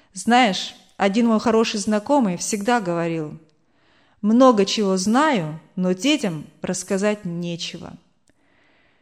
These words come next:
Жизнь, она ведь не столько интересная, как страшная. Чем старше становился, тем отчётливее это понимаешь. Ну,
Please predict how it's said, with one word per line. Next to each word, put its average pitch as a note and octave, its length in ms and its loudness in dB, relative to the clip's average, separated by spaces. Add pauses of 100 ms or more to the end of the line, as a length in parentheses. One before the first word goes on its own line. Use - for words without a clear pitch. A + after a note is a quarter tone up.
(240)
Жизнь, A3+ 600 0
она A3 280 0
ведь B3 180 -4
не G3+ 160 2
столько E4+ 720 -2
интересная, F3+ 1080 -4 (680)
как A3+ 180 -8
страшная. F#3 1120 -6 (1120)
Чем C4+ 300 2
старше D#4 440 0
становился, B3 840 -4 (400)
тем G#3+ 340 -2 (120)
отчётливее A#3+ 760 -2
это F#3 320 -8
понимаешь. F3+ 840 -10 (1200)
Ну, F4 380 0